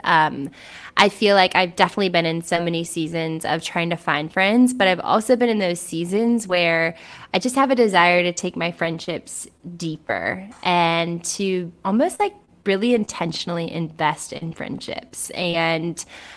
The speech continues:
um, these are just some of the things that I have done, or just things that I felt God called me to do and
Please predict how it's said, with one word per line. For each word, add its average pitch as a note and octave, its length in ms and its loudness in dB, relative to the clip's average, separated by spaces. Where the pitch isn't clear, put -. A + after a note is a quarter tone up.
um, E3 400 4
these A3+ 180 4
are C#4 80 0
just D4 220 -4
some G#3+ 180 2
of G3 60 0
the G3 100 0
things E3+ 520 -4
that D#3+ 420 4
I F3+ 260 10
have F#3 220 0
done, E3+ 320 4
or A#3 120 4
just F#3+ 260 -6
things G#3 160 0
that A#3 100 2
I A3+ 120 6
felt - 340 4
God E3+ 220 2
called E3+ 280 2
me F3 120 -2
to E3 100 0
do D#3+ 460 -4
and E3 260 -2